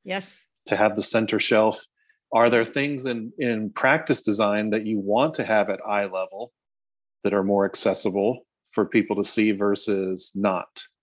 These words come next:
Speaker 1: Well, you're not really, well, I'm gonna say this. I said, "You're not really selling product," but some people do. Some people have a very product-driven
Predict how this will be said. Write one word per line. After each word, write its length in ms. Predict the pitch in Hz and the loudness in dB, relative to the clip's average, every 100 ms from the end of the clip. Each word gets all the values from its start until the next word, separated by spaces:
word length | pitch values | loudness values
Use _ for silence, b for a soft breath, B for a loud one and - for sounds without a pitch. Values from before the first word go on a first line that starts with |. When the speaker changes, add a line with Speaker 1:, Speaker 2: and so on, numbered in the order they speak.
| _ _ _ _ _ _ _ _ - b b b | _ _ _ _ _ _ _ _ -20 b b b
Speaker 1:
Well, 220 | 262 254 | 2 4
you're 180 | 262 269 | 4 4
not 200 | 277 320 | 4 2
really, 380 | 285 269 240 185 - _ _ _ _ | 2 2 0 -4 -14 _ _ _ _
well, 380 | - 185 185 190 _ - - _ - | -4 -2 -2 -6 _ -20 -20 _ -6
I'm 160 | 196 | -2
gonna 160 | 208 190 | -2 -2
say 180 | - 262 | -2 0
this. 280 | 170 185 | -2 -4
I 140 | - 202 | -8 -8
said, 200 | 190 202 | -6 -2
"You're 100 | 220 | 0
not 140 | 233 | 0
really 200 | 226 202 | 0 -4
selling 300 | 196 240 208 | -4 -4 -6
product," 340 | 196 320 330 226 | -2 0 2 0
but 120 | 233 | -2
some 160 | 294 247 | -2 -2
people 220 | 240 208 | -2 -4
do. 340 | 247 226 139 | -2 -4 -4
Some 240 | 185 - 220 | -8 -6 -4
people 220 | 220 220 | -4 -4
have 220 | 190 214 | -2 -2
a 60 | 208 | -2
very 260 | 208 190 | -2 -4
product-driven 1080 | 190 - 214 202 185 - 196 185 180 175 165 | -4 -4 -2 0 -4 -6 -4 -2 -4 -6 -12